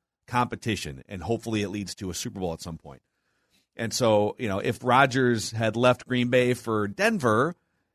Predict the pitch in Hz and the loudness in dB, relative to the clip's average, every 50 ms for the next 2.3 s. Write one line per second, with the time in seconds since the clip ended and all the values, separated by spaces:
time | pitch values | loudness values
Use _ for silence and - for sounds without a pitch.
0 | _ _ _ _ _ - 165 160 - 160 165 - - 151 151 151 - 147 131 - | _ _ _ _ _ -6 -4 -2 0 0 0 0 0 0 0 0 -2 -4 -6 -4
1 | - - 156 135 - - - - 180 208 208 - 170 151 139 120 131 131 135 135 | -2 0 0 0 0 -2 -2 -2 -2 -2 -2 -4 -4 -4 -4 -4 -4 -4 -4 -2
2 | 127 123 120 117 - | -2 -2 -4 -4 -6